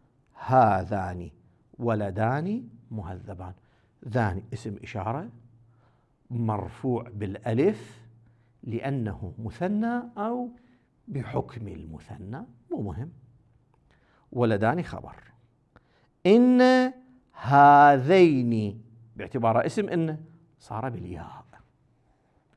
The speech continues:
ثم قال تاني وإلى آخره باقي الأمثلة.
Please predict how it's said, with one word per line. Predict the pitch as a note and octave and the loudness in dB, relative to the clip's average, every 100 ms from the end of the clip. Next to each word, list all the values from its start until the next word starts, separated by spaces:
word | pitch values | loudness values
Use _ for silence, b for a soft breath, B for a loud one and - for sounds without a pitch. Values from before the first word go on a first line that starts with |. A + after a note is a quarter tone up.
| _ _ _ _ _ | _ _ _ _ _
ثم | - F3 C3 | 0 2 2
قال | A2+ C3 A2 G#2+ - | 2 2 0 -2 -10
تاني | - E3 D#3+ F3+ A3+ C4+ | 2 4 6 2 0 -2
وإلى | C#3 F3+ - C#3 | -2 -2 -2 -4
آخره | A2+ A2+ - E3 F#3 D3 | -6 -10 -12 -14 -12 -12
باقي | A#2+ E3+ - G3+ A#3+ b b b _ - | -10 -12 -12 -12 -12 b b b _ -10
الأمثلة. | D3+ A#3 B3 - - - _ _ _ G2+ F2 D2+ - F#2+ F2 F2 F2+ F2 F2+ | -6 -6 -10 -16 -20 -20 _ _ _ -8 -6 -8 -12 -12 -10 -10 -12 -12 -14